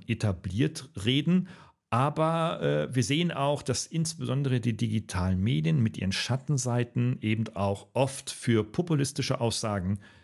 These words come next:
äh, genutzt werden oder auch für polarisierende Aussagen, um die Aufmerksamkeit in der unglaublich breiten, tiefen Masse der digitalen Medien entsprechend überhaupt noch, ähm, zu ermöglichen und überhaupt Aufmerksamkeit auf sich zu ziehen.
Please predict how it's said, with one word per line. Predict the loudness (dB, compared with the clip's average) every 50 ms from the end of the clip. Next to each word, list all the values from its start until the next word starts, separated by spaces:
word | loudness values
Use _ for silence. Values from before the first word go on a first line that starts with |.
| -20 -20 -20 -20 _ _ _
äh, | 2 4 4 6 4 2
genutzt | 2 2 4 4 4 2 -2 -4 -2
werden | 0 0 2 2 2 0 0 0 0
oder | 2 2 2 2 2 0
auch | -2 -2 -2
für | -2 -4 -4
polarisierende | -4 -4 -4 -2 0 2 2 2 0 0 -2 0 0 0 2 4 4 2 2 0
Aussagen, | 0 -2 -2 -2 -2 -4 -4 -2 -2 -4
um | -4 -2 -2 -2 -2 -2
die | -2 -4 -4
Aufmerksamkeit | 0 -2 0 0 2 0 0 0 0 -4 -4 -4 -4 0 0 2 2 2 0
in | 0 -2 0 0
der | 0 -2 -4 -4 -6 -10 _ _ _ 0
unglaublich | 2 2 2 2 2 2 2 0 0 -2 -4 -8 -6 -6
breiten, | -4 -2 0 0 0 0 0 -2 -2
tiefen | -2 -2 -2 -2 0 -2
Masse | -2 -2 -2 -4 -4
der | -4 -4 -4
digitalen | -4 -4 -4 -4 -6 -4 -4 -4 -2 -2
Medien | -2 -2 -4 -4 -6 -8 -10 -14 -20 -20 -20 -20 -20 _ _ _
entsprechend | -2 0 0 0 -2 -4 -2 -2 -2
überhaupt | -2 0 0 -2 -2 0
noch, | 0 0 0 -2 -8 _ _ _ 0
ähm, | 2 2 2 2 -2 -4 -8 _ _ -8
zu | -6 -4 -2 -2 -2 -4 -6 -10 _
ermöglichen | -2 2 6 8 8 8 6 4 0 2 2 0
und | 0 0 -2
überhaupt | -2 0 0 0 -2 -2
Aufmerksamkeit | -8 -6 -4 -4 -4 -2 -2 -4 -4 -2 -4 -4 -4
auf | -6 -8
sich | -8 -10 -10
zu | -10 -10 -8
ziehen. | -8 -8 -8 -10 -18 -20